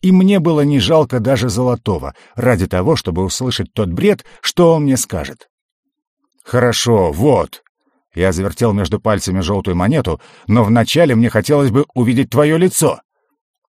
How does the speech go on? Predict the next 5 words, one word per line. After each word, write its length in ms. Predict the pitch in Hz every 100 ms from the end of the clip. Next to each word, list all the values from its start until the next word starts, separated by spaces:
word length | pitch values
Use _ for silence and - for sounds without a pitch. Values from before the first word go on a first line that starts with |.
| _ _
«Нет 320 | - 127 120 127
ничего 500 | 139 - 156 151 170
проще», 540 | 143 110 - - 120 _ _
произнес 520 | 117 113 90 104 -
нищий 500 | 135 165 - 98 90